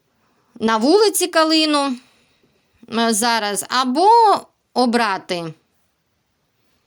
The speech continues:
е, з фотографій, які ми вже завантажили на телефон. За уголочки ми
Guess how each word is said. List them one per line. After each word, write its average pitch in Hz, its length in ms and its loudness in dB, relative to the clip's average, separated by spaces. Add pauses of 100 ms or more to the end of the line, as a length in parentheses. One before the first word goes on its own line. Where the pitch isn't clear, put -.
(760)
е, 185 220 -6
з - 80 -6
фотографій, 269 640 -4
які 226 320 -6
ми 233 160 0
вже 247 260 -2
завантажили 208 1000 -4
на 196 320 -6
телефон. 175 800 -8 (3250)
За 240 520 -4
уголочки 220 680 -2
ми 165 480 -10